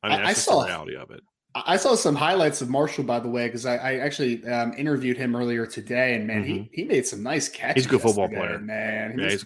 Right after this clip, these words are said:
Speaker 1: good
Speaker 2: nice
Speaker 1: football player.
Speaker 2: grabs. Yeah.
Speaker 1: He's got great hands, a good route runner. I,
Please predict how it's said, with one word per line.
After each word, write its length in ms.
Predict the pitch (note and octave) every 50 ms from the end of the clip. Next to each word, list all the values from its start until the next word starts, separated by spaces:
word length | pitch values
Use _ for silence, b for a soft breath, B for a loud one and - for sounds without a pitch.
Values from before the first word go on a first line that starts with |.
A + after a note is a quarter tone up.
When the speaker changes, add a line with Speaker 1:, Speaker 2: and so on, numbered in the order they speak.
| A2+ G#2+
Speaker 1:
good 80 | -
Speaker 2:
nice 100 | G#2 F#2+ G#2
Speaker 1:
football 160 | F#2 F2 B2+
player. 180 | B2+ C3 B2+
Speaker 2:
grabs. 440 | A#2+ B2 A#2+ B2 - - - - - - - -
Yeah. 340 | C3 A#2 A2+ - B2 A#2+
Speaker 1:
He's 100 | G#2+ -
got 160 | - D#3 B2 G#2
great 360 | G2 G2 A2 B2+ D3 C3+ B2
hands, 280 | B2 A#2+ B2 A#2 A2+
a 40 | A2
good 140 | G2+ A#2 A2+
route 260 | A2+ A#2 A#2 A#2 -
runner. 380 | A#2 A2+ A2+ A2+ A2+ A2+ A#2 - -
I, 120 | -